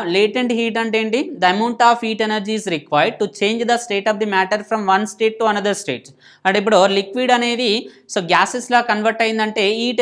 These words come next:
ఎనర్జీ అనేది రిక్వైర్డ్ అయింది కదా, హీట్ ఎనర్జీ అనేది జనరల్గా అది అబ్జర్వ్ చేసుకుంటూ ఉంటది, అంటే రిటైన్ చేసుకుంటది. కాబట్టి, so, వాటర్ వేపర్‌లో ఏ హీట్ ఎనర్జీ ఉంటదంటే లేటెంట్ హీట్ అనేది ఉంటది.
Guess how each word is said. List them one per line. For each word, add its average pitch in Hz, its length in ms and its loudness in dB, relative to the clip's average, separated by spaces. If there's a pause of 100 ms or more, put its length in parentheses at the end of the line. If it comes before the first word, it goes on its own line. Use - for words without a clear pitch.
ఎనర్జీ 233 260 0
అనేది 226 220 2
రిక్వైర్డ్ 220 320 2
అయింది 214 200 0
కదా, 240 100 0 (340)
హీట్ 220 200 0
ఎనర్జీ 226 260 0
అనేది 226 200 -2
జనరల్గా 214 300 0
అది 208 80 2
అబ్జర్వ్ 196 280 -2
చేసుకుంటూ 190 520 0
ఉంటది, 135 240 -4
అంటే 180 140 -2 (100)
రిటైన్ 208 320 -2
చేసుకుంటది. 165 500 -4
కాబట్టి, 190 340 2 (440)
so, 208 60 4 (120)
వాటర్ 196 380 6
వేపర్‌లో 220 380 2 (160)
ఏ - 100 4
హీట్ 220 260 -2
ఎనర్జీ 208 300 -4
ఉంటదంటే 190 420 -2 (260)
లేటెంట్ 196 460 -2
హీట్ 175 200 -8
అనేది 170 220 -4
ఉంటది. 120 220 -8